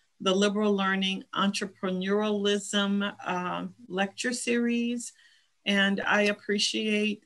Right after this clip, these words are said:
uh, having the opportunity to talk about the fourth industrial revolution and how it impacts our campus community, and also being a part of this conversation with my distinguished dean,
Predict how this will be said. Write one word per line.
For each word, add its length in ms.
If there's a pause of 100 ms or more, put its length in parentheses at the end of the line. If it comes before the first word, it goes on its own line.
uh, 220
having 320
the 80
opportunity 600
to 80
talk 280
about 440
the 100
fourth 440
industrial 580
revolution 880 (440)
and 100
how 260
it 140
impacts 720
our 100
campus 500
community, 760 (400)
and 100
also 360
being 320
a 40
part 320
of 140
this 160
conversation 760
with 160
my 160
distinguished 840
dean, 580